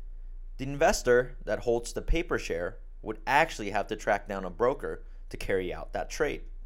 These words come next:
And fun fact, most brokers and investors did their business in various coffee shops around London. The Amsterdam Stock Exchange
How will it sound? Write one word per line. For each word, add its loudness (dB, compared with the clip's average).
And -8
fun 6
fact, 4
most 0
brokers 2
and -4
investors -2
did -6
their 2
business -4
in -8
various 2
coffee -4
shops -10
around -4
London. 0
The 0
Amsterdam 4
Stock 4
Exchange -8